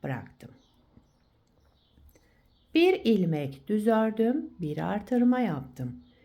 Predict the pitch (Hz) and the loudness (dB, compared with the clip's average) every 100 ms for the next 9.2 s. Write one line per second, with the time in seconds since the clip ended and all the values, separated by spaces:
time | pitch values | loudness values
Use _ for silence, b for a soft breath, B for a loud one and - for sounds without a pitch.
0 | b _ - 294 277 - 143 135 123 - | b _ -2 0 0 -2 -4 -2 -4 -8
1 | 135 135 127 131 135 131 123 - 160 214 | -8 -8 -8 -10 -10 -10 -10 -8 -4 -2
2 | 339 - - _ - - 135 123 - 120 | -2 -8 -20 _ -16 -12 -12 -12 -14 -16
3 | 117 156 247 B B B B _ 320 339 | -10 -8 -8 B B B B _ 0 2
4 | 339 339 349 349 349 494 330 269 220 175 | 4 2 0 -2 -2 -2 -4 0 2 2
5 | 151 139 135 - _ - 143 139 139 170 | -2 -4 -8 -18 _ -8 -8 -6 -4 -2
6 | 294 - - - _ _ _ _ _ _ | -4 -6 -16 -20 _ _ _ _ _ _
7 | _ _ _ _ _ _ _ _ _ _ | _ _ _ _ _ _ _ _ _ _
8 | - - 139 135 143 202 233 220 170 156 | -18 -12 -10 -8 -6 0 2 2 0 0
9 | 240 269 | -2 -4